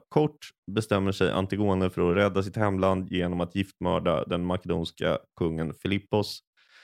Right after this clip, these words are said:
Väl framme hos denne blir hon dock blixtförälskad och ställs inför ungefär samma val som Karl i Fritänkaren, förutom att ordet ideal i valet mellan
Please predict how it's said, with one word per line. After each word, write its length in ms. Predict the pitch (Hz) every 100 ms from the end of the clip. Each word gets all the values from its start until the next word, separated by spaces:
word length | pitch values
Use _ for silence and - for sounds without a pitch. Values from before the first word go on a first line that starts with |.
| - _ -
Väl 240 | 107 104
framme 360 | 107 104 98 95
hos 180 | 90
denne 480 | - 104 101 104 104
blir 240 | 95 92 85
hon 160 | 90
dock 280 | 80 71 _
blixtförälskad 880 | 107 113 - 104 107 107 - 101 95
och 200 | - 92
ställs 360 | - 85 - -
inför 380 | 87 - 78 -
ungefär 400 | 95 101 98 82 -
samma 580 | - 104 92 90 90 98 _ - _ _
val 320 | 92 82 82 -
som 340 | - 80 71 - _ -
Karl 400 | 95 87 80 -
i 80 |
Fritänkaren, 880 | - 95 87 - 85 87 80 71 62 -
förutom 380 | 82 78 73
att 160 | 67 -
ordet 260 | 85 82 78 _
ideal 640 | 90 90 95 92 82 76 -
i 100 | 82
valet 500 | 78 78 78 76 -
mellan 340 | 80 78